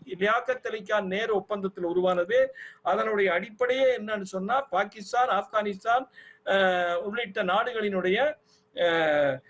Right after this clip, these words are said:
அங்க இருக்கக்கூடிய சிறுபான்மையினர் பாதிக்கப்படும் போது அவர்களுக்கு கொடுக்க வேண்டும் என்று. ஆகவே அங்க பெரும்பான்மை பத்தி சொல்லல. ஆகவே சி ஏ ஏ சட்டம் வந்து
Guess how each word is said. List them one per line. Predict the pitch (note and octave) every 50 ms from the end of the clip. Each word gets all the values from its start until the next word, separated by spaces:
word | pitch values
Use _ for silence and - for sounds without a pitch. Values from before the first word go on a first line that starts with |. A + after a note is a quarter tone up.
| - _
அங்க | - - F#3+ G#3 G3 A#3+
இருக்கக்கூடிய | C4 - C4+ C4 G#3+ A#3+ A#3 B3+ C4+ B3+
சிறுபான்மையினர் | F#3+ - - A3+ B3+ C#4+ D4 C4 C#4 C#4 C#4 C4+ C4 C4 C4 B3+ B3+ B3 A#3+ G#3
பாதிக்கப்படும் | G#3+ A3 A#3 A#3 G3+ F#3+ A3+ F#3+ - A3 G#3+ G#3+ G3
போது | G3+ A#3+ C4+ C#4 B3
அவர்களுக்கு | G#3+ A3 A3 A3 G#3+ G#3 G3+ G3 -
கொடுக்க | G3+ G3+ G3 G3 G3
வேண்டும் | F#3 F#3 F3+ F3+ F3 E3
என்று. | D3+ C#3 C3+ C3 -
ஆகவே | - F3+ G#3+ A3 A3+ A3+ B3 B3
அங்க | A#3 G#3 G#3
பெரும்பான்மை | G3 - G3 G#3+ B3 B3 C#4 C4+ B3+ A#3+ A#3
பத்தி | G3 G3 G#3 F#3 F#3+ F#3 F3
சொல்லல. | F#3 F3+ F3+ F3+ G3+ A3+ B3 - - - - - -
ஆகவே | - F#3+ F#3 F#3+ G3 A3+ B3+
சி | G#3 F#3+ - G#3+ A3+ B3+
ஏ | B3 B3 A#3 A3
ஏ | G#3+ G#3 -
சட்டம் | G3 F#3 - F#3 F3
வந்து | F3 F3 F3 G#3 B3+ C#4 C#4